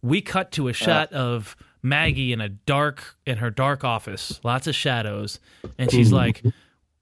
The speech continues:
Speaker 1: uh, "Rick was right. We had to build a new world, but he wasn't right about everything.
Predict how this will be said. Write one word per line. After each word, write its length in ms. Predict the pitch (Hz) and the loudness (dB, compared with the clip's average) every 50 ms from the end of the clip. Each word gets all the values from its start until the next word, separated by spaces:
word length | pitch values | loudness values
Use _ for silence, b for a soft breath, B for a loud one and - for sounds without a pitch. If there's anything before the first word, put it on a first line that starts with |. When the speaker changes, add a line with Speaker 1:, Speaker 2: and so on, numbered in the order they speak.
| _ _ _ _ _ _ _ _ _ 208 | _ _ _ _ _ _ _ _ _ -4
Speaker 1:
uh, 520 | - 135 131 131 131 127 127 123 120 120 - | -2 0 2 2 2 2 0 0 -2 -4 -4
"Rick 260 | 127 127 160 185 - | -4 -2 -2 -2 0
was 160 | 170 143 120 | -2 -2 0
right. 300 | 151 151 135 117 110 107 _ _ - | 0 0 0 0 -2 -4 _ _ -8
We 140 | 131 127 123 | -6 -4 -2
had 160 | 139 143 135 | -2 -2 -2
to 60 | 131 | -2
build 220 | 120 143 139 135 123 | -2 0 0 0 0
a 40 | 127 | 0
new 160 | 131 135 131 | 0 0 0
world, 500 | 120 123 123 120 110 98 101 104 98 - _ _ _ _ _ _ _ | 0 0 0 0 -2 -4 -6 -8 -12 -16 _ _ _ _ _ _ _
but 80 | - 104 | -4 -2
he 60 | 117 | 0
wasn't 280 | 117 123 127 113 127 127 | 0 0 0 -2 -2 -2
right 140 | 131 131 135 | -2 -2 0
about 200 | 127 135 135 127 | 0 0 -2 -2
everything. 500 | 131 117 107 107 101 110 101 98 95 | -2 -4 -4 -6 -6 -6 -6 -6 -6